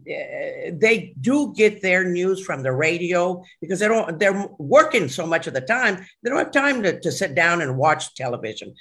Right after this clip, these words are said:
So they get it through radio, they get it through newspaper. And, um, I, I think we need a lot more work focused in, in that and appreciate how different, uh, we are, because a lot of us have, have been here since the Treaty of Guadalupe Hidalgo,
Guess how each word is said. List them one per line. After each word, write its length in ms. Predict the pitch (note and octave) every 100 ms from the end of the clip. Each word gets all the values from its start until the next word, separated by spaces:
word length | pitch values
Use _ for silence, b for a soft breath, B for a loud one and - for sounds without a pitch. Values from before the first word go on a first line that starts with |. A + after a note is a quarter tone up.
| B B
So 180 | F#3
they 120 | E3+ F3
get 140 | G#3
it 100 | G3+
through 140 | F3+
radio, 340 | C#3+ F3 G3+ G#3+
they 140 | D#3 A#2+
get 80 | E3
it 200 | C3 -
through 160 | D3
newspaper. 760 | D#3 F#3+ - G3 F#3 G3+ G3 F#3+ B B -
And, 420 | E3 D3+ D3+ D3 -
um, 460 | D3+ D3+ D3 C#3+ -
I, 220 | D#3+ F3
I 20 | E3+
think 320 | F#3+ A3 -
we 120 | F#3
need 200 | E3+ F3
a 120 | D#3 F3
lot 180 | F#3+ F3+
more 260 | F3+ F3
work 440 | C3 F#3 F#3 F3 -
focused 480 | F#3+ F#3 F#3 F3+ - D3+
in, 360 | F3+ F#3+ F3+ F3
in 200 | F3+ C3+
that 360 | A#2+ A2+ B2 - B B B
and 140 | E3+
appreciate 960 | D#3 - A3 G#3+ - F#3 D#3+ C#3+ C#3+ C3+ B B
how 360 | - F3+ E3 C3
different, 680 | - C4 C4 G#3+ D#3 C3+ - D#3
uh, 240 | D#3 C3+
we 200 | C#3 F3
are, 180 | D#3+ E3+
because 320 | F3 E3 D3+
a 60 | D3
lot 180 | D3 G3+
of 80 | G3
us 100 | F3
have, 160 | C3+ B2+ -
have 180 | D3 A#2
been 160 | F3+
here 280 | E3+ E3 F3+
since 280 | F3 C3+ B2+
the 200 | B2+ - B B
Treaty 220 | G3 F#3
of 80 | F3+
Guadalupe 520 | D3+ C#3 D3 E3+ F3
Hidalgo, 540 | D3+ C#3+ F#3+ F#3 C#3